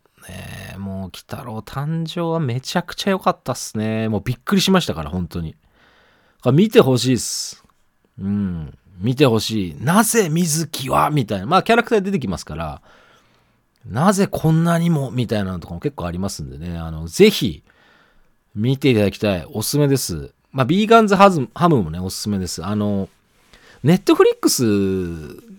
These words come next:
まあ、これはまあ、ポッドキャストなんで誰も聞いてないんで、もうNetflixに対して文句言いたいのは、最近Netflixも、その、Netflixオリジナルじゃない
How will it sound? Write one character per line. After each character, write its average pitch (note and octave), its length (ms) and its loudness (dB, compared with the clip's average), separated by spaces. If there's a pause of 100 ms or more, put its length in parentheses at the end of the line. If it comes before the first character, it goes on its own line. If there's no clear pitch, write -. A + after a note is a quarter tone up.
ま G#3 120 4
あ、 G3+ 40 0
こ D4+ 140 6
れ F#4 120 6
は F#4 80 6
ま F#4 120 4
あ、 C#4+ 40 6
ポ D#3 120 2
ッ D#3+ 40 6
ド F3 120 0
キ G#3+ 80 4
ャ A3+ 40 4
ス A3 60 -4
ト D#3+ 80 0
な F2+ 80 -2
ん D#2+ 60 -6
で E2 60 -8
誰 B2 180 2
も C#3+ 180 0
聞 D#3+ 160 -8
い D3 40 -6
て D#3 100 2
な E3 100 8
い B2 80 2
ん F2 60 -2
で、 F2 340 -6
も G#2 120 -2
う A2+ 40 0
Netflix C#3+ 500 0
に E2+ 60 -10
対 A2+ 140 2
し - 20 -4
て G2 60 0
文 C#3 180 2
句 G2 100 -6
言 F2+ 80 -4
い - 40 -8
た G2+ 100 -2
い F#2+ 60 0
の D#2+ 140 -6
は、 G2 300 -4 (480)
最 C#4 300 2
近 D#4+ 240 -2
Netflix B3 760 -2
も、 G3+ 200 -2
そ G#2 140 -4
の、 F#2+ 260 -2 (360)
Netflix C#4+ 1000 0
オ G3 140 10
リ B3+ 120 4
ジ B3+ 140 -2
ナ F3+ 160 4
ル A#2+ 80 2
じ G2+ 140 -2
ゃ - 20 2
な D#3 240 2
い E3 400 0